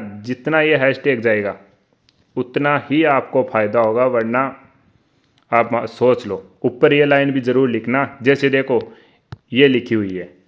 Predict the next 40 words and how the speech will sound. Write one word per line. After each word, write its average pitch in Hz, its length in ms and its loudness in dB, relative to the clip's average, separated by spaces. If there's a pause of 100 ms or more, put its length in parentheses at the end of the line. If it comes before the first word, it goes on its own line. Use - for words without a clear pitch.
(100)
ये 117 180 -2
Twitter 120 320 -2
से 127 180 -4
लिया 113 240 0
हुआ 107 140 0
है, 127 80 2
ट्रेंड 117 340 -4
किया 107 180 -2
हुआ 104 140 -2
है, 117 80 -2
अगर 127 140 -2
आप 120 340 -4
इतना 127 280 -2 (260)
लिखोगे 117 400 0
तो 123 140 -4
शायद 120 280 0
ये 127 80 2
आ 117 180 4
जाएगा, 107 400 0
नहीं 120 220 -2
आए 131 120 4
तो 135 120 -2
पूरा 123 220 0
लिख 113 180 -2
देना, 110 220 -2
कॉपी 120 280 -2
पेस्ट 120 260 0
करना 92 260 -6
है 90 100 -10
आपको, 92 280 -12
और 107 240 -4
कुछ 110 260 -8
नहीं 101 140 -8
करना, 92 180 -12 (440)
बस - 220 -6
इनको 143 260 2
एट 120 260 2
द 120 60 0
रेट 123 240 2
लगाने, 110 420 -4